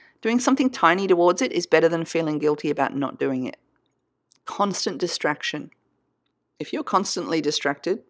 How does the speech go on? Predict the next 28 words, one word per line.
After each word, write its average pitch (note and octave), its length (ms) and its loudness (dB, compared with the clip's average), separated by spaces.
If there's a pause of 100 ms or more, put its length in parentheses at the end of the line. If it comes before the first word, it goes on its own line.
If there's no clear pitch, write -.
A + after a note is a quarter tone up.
(120)
pick - 180 -4
one F3+ 320 2
project D#3 440 2
for - 80 -4
this C3+ 200 -6
month, - 400 -8
just - 400 -2
one. D3+ 440 -2 (600)
You C#3 140 -12
can C3 100 -6
always E3 240 4
do G#3+ 140 -2
something A3+ 340 0
next G3+ 240 -4
month. - 400 -2 (440)
What F#3+ 160 2
are F3 40 6
thirty G#3 540 2
tiny G#3+ 320 2
steps - 380 -2
you F#3 80 -4
can E3+ 120 -4
take D3+ 360 -2
on C#3+ 80 -2
this C#3+ 180 -6
one C#3+ 400 0
creative C#3 580 0
project? C3 600 -4